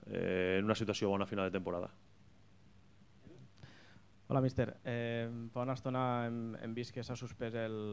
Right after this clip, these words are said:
Speaker 2: el viatge que havia de fer la, l'expedició dels aficionats cap a, cap a ells, l'autobús que estava muntat. No sé si, eh, hi ha una mica de preocupació de que, per exemple, de la situació que viu l'equip, es pugui desen-, desenganxar,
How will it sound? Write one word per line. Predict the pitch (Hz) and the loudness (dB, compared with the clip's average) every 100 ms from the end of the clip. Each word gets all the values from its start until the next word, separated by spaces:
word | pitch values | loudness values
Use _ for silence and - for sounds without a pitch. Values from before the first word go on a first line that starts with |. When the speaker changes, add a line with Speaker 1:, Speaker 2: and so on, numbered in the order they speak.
| 101 98 95 117 | -4 -8 -8 -8
Speaker 2:
el | 107 | -4
viatge | 104 107 104 110 107 104 | -2 -2 -2 0 0 0
que | 107 101 | 0 0
havia | 104 104 | 2 2
de | 101 | 0
fer | 110 | 0
la, | 104 98 98 95 92 - | 0 2 0 -2 -4 -6
l'expedició | 98 - 101 98 98 101 | -8 -4 -2 -2 -2 0
dels | 104 101 101 | 0 0 -4
aficionats | 101 107 101 101 - | -6 -8 -6 -6 -4
cap | 101 | -2
a, | 101 95 95 | 0 0 -2
cap | 101 101 | -2 0
a | 110 | 0
ells, | 123 131 104 | 0 -4 -6
l'autobús | 98 98 101 | -6 -6 -8
que | 104 | -10
estava | - 107 | -4 -2
muntat. | 101 98 117 123 - - - - | -2 -2 -2 -2 -6 -20 -20 -14
No | 127 | -8
sé | 120 127 | -6 -2
si, | 139 131 127 - - - - | 0 0 -4 -14 -20 -20 -14
eh, | - 117 113 113 110 - | -6 -2 -2 -4 -6 -4
hi | |
ha | 120 | -2
una | 143 | 2
mica | 143 | 2
de | 131 | 2
preocupació | 139 135 127 - 135 | 0 -2 -4 -4 -2
de | 131 | 0
que, | 123 117 107 107 - - | 0 -2 -2 -6 -12 -8
per | 113 | -8
exemple, | 104 113 117 127 127 123 123 | -6 -6 -2 0 2 2 0
de | 113 101 | -4 -6
la | |
situació | 117 107 107 | -8 -10 -8
que | 120 127 | 0 2
viu | 123 | 2
l'equip, | 113 131 143 - - | 2 0 -2 -6 -14
es | 123 | -14
pugui | - 127 135 | -4 0 2
desen-, | 127 131 123 117 | 2 0 0 -2
desenganxar, | 113 113 113 110 101 123 101 101 104 | -2 -2 -4 -6 -2 -2 0 -2 -4